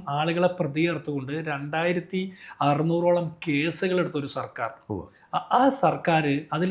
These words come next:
Speaker 1: നാൽപത്തൊന്ന് കേസുകൾ മാത്രം പിൻവലിക്കും, ബാക്കി മുഴുവൻ കേസുകൾ ഇപ്പോഴും
Speaker 2: അതുപോലെ
Speaker 1: നിലനിൽക്കുകയാണ്.
Speaker 2: നിലനിൽക്കുന്നു.
Speaker 1: അപ്പൊ വിശ്വാസികൾ നടത്തിയ സമരത്തിനെതിരെ അതിക്രൂരമായിട്ട് പോലീസ് മർദ്ദനം നടത്തുകയും ആക്ടിവിസ്റ്റുകളെ പോലീസ് അകമ്പടിയോടുകൂടി പോലീസ് യൂണിഫോം ഇട്ട് ആചാര ലംഘനത്തിന് നയിക്കുകയും ചെയ്ത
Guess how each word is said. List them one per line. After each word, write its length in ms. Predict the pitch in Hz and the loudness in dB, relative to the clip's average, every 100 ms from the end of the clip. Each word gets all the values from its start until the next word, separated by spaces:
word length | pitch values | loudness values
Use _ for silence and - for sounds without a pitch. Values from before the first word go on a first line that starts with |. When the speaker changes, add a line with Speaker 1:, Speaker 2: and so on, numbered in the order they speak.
| 180 | 0
Speaker 1:
നാൽപത്തൊന്ന് 600 | 170 190 190 - 214 214 | 0 0 -2 -2 -2 0
കേസുകൾ 380 | 190 170 170 170 | 0 0 0 0
മാത്രം 360 | 156 156 165 165 | 0 -2 -4 -6
പിൻവലിക്കും, 440 | 160 143 135 147 | -4 -4 -4 -2
ബാക്കി 240 | 143 160 208 | 0 0 2
മുഴുവൻ 340 | 208 240 262 | 4 8 10
കേസുകൾ 340 | 233 202 196 190 | 8 2 2 0
ഇപ്പോഴും 240 | 190 185 | 2 2
Speaker 2:
അതുപോലെ 140 | 185 139 | 6 8
Speaker 1:
നിലനിൽക്കുകയാണ്. 340 | 151 156 143 | 8 10 8
Speaker 2:
നിലനിൽക്കുന്നു. 340 | 135 117 104 82 - | 6 2 -2 -6 -14
Speaker 1:
അപ്പൊ 140 | - 190 | -2 2
വിശ്വാസികൾ 560 | 180 - 214 214 226 | 4 6 4 4 2
നടത്തിയ 360 | 220 185 180 190 | 2 0 0 -2
സമരത്തിനെതിരെ 760 | 180 156 160 175 180 170 156 | 0 0 0 -2 -2 -4 -2
അതിക്രൂരമായിട്ട് 840 | 160 156 180 151 156 170 160 151 147 | -2 -2 -4 -2 -2 -2 -4 -8 -8
പോലീസ് 380 | 139 143 160 160 | -4 -2 -2 -4
മർദ്ദനം 320 | 147 139 131 | -6 -6 -8
നടത്തുകയും 460 | 123 113 127 117 90 - - 135 | -8 -8 -8 -8 -10 -14 -8 -2
ആക്ടിവിസ്റ്റുകളെ 760 | 156 170 202 190 - 185 175 170 | -2 -2 -2 -2 0 0 0 2
പോലീസ് 420 | 143 156 185 180 | 2 2 2 0
അകമ്പടിയോടുകൂടി 800 | 151 156 160 165 165 160 151 165 175 | 0 0 0 2 2 0 -2 -2 -2
പോലീസ് 400 | 147 160 185 185 | 0 0 -2 -2
യൂണിഫോം 520 | 156 156 165 185 160 | -4 -4 -2 0 0
ഇട്ട് 180 | 143 - 165 | -2 -4 -4
ആചാര 340 | 143 170 175 | -2 0 2
ലംഘനത്തിന് 480 | 175 151 147 143 143 | 2 0 -6 -10 -10
നയിക്കുകയും 380 | 135 127 139 131 | -10 -10 -10 -8
ചെയ്ത 180 | 123 | -8